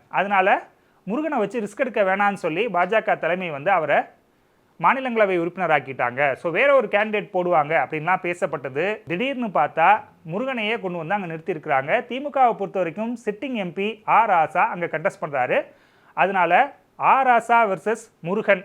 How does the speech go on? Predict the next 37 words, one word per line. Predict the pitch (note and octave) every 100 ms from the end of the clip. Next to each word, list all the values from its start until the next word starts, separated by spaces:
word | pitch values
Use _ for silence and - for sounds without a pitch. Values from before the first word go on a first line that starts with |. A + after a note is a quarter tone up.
| -
அப்படின்னு | C#3+
வரப்போகுது. | D#3+ F#3+ D#3 E3 D#3 C3+ E3+ C#4
ஏன் | F#3+ D#4 F4
இந்த | D#4 B3
முடிவை | A3 B3+
பி | G3+ A3+
ஜே | B3
பி | A#3 G3
எடுத்துச்சு | G3 A3 G3+ G#3+ E3
அப்படின்னு | F#3
நம்ம | F3+ D#3
கொஞ்சம் | D#3 D3
பார்த்தோம் | E3+ F3+ F#3+ D3+
அப்படின்னா, | D3 F#3 A#3
அவங்களுடைய | F#3+ A#3 G3 F3+ A3
ஃபார்முலாவே, | F3+ F3+ G#3+ A3 F#3 C#3 D#3+ G3 - -
அவங்களுடைய | D#3+ F3 E3 G3+ -
ஸ்ட்ராட்டஜியே | F#3+ G#3+ C4 B3 E3+ F#3+
இதுதான். | E3 C#3 C#3 B2+
அதாவது | C#3 C3+ C3 D4 F4 _ _ _ _ -
கொஞ்சம் | B3 D4+ A#3+
வீக்கா | B3+ - C#4
இருக்குன்னு | A#3+ G#3 A3 B3 C4+ - -
நினைக்கக்கூடிய | E3+ A3 B3+ A#3 G#3 F3
இடங்கள்ல, | D3+ E3 D3+ A#2 A#2
அதாவது | - C3+ E3 F#3
இந்த | E3 D#3+
இடத்துல | G3+
நம்ம | G3 E3
கட்சி | D#3 D3+
வந்து | E3+ E3+
கொஞ்சம் | G3+ E3
வீக்கா | D#3 F3 F3
இருக்குன்னு | D3 D#3 C3+
நினைக்கக்கூடிய | D3 F3 D#3
இடங்கள்லையோ, | C3+ C3+ C#3 A#2+ G#2+ A2 D#3+ F#3 - _ _ -
அல்லது | F3+ F#3+ F3 A#3+ A#3+